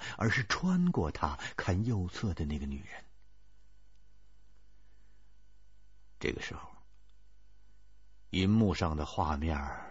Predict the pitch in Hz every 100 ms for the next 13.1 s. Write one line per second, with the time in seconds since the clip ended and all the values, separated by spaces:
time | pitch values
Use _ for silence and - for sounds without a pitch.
0 | - - - - - 82 78 90 123 90
1 | 71 71 - - - - - - - -
2 | - - 185 - 156 101 78 - 82 98
3 | 147 156 170 151 - 110 82 92 - -
4 | - - - - - - - - - -
5 | - - - - - - 76 85 78 -
6 | - - - - - - - - - -
7 | - 80 76 - 85 69 92 90 76 -
8 | - 73 76 73 - 71 76 90 - -
9 | - - - 82 69 - 92 82 - -
10 | - - - - - 82 78 85 90 87
11 | 80 - 87 80 73 82 76 - 92 87
12 | 85 80 - - 87 82 - 85 82 107
13 | -